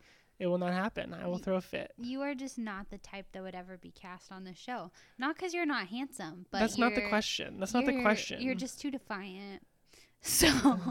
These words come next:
Speaker 1: Well, that's true. I'm certainly not in the mold of Clayton, who's, like, just gonna go along with whatever I'm told to do. Um, but yeah, Cassidy, um, I guess they found a, a second little electric car.
Speaker 2: One that was not run over.
Speaker 1: I,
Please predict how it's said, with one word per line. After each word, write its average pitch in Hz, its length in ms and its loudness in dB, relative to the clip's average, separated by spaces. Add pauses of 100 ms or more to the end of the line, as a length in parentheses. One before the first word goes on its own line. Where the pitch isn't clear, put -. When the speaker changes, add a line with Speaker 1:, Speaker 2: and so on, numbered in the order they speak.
(180)
Speaker 1:
Well, 196 160 2
that's 196 120 4
true. - 200 -2
I'm 165 100 -2
certainly 196 300 0
not 175 260 0
in 170 100 -4
the 165 80 -2
mold 160 200 -4
of 156 140 -6
Clayton, 170 340 -8
who's, 165 280 -6
like, 170 220 -8
just 175 220 -10
gonna 170 160 -10
go 175 140 -6
along 170 220 -8
with 170 140 -12
whatever 180 340 -8
I'm 185 120 -10
told 190 220 -12
to 208 40 -16
do. 196 260 -10 (720)
Um, 170 600 -2 (960)
but 190 80 -6
yeah, 208 300 2 (180)
Cassidy, 214 840 -2
um, 170 420 -2
I 170 80 -4
guess 170 200 -2
they 202 120 -2
found 180 320 -2
a, 180 160 -4
a 170 60 -4
second 180 440 -6
little 208 380 -2
electric 202 400 -4
car. 226 480 -2
Speaker 2:
One 226 220 -4
that 240 100 -2
was 214 140 -4
not 196 260 -2
run 180 140 -6
over. 165 400 -6
Speaker 1:
I, - 180 4